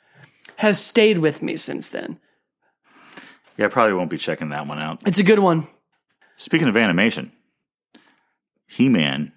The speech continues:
Speaker 2: Masters of the Universe. One of the many conventions in the last couple of weeks was PowerCon, the He-Man and the Masters of the Universe con.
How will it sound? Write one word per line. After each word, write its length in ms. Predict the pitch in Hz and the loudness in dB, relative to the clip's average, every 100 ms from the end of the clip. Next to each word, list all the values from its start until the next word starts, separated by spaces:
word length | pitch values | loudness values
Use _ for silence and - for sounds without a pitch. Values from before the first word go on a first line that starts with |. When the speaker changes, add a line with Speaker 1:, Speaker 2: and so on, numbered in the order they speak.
| _ | _
Speaker 2:
Masters 380 | 92 95 - 80 | -2 -2 -2 -6
of 60 | 73 | -4
the 80 | 73 | -2
Universe. 600 | 78 67 62 50 - - _ _ _ _ _ | -4 -4 -8 -8 -10 -12 _ _ _ _ _
One 280 | - 92 123 | -6 2 4
of 80 | 131 | 6
the 60 | 110 | 4
many 220 | 104 98 | 4 2
conventions 640 | - 87 87 82 80 76 | 0 0 0 0 -2 -2
in 60 | 78 | -2
the 40 | |
last 280 | 78 78 - | 0 0 -2
couple 240 | - 65 69 | -6 -4 -4
of 80 | 71 | -2
weeks 440 | 71 - - - | -4 -6 -10 -8
was 160 | - - | -8 -8
PowerCon, 760 | - 107 92 78 - 55 - - - _ _ _ - | -2 2 2 0 -4 -6 -10 -18 -20 _ _ _ -14
the 80 | |
He-Man 400 | - 101 85 80 | 0 2 4 2
and 60 | 76 | 0
the 20 | 73 | 0
Masters 360 | 73 71 73 | -2 -4 -8
of 60 | 69 | -8
the 80 | 71 | -6
Universe 420 | 76 71 64 - | -6 -6 -8 -6
con. 420 | - 62 53 - | -6 -6 -8 -12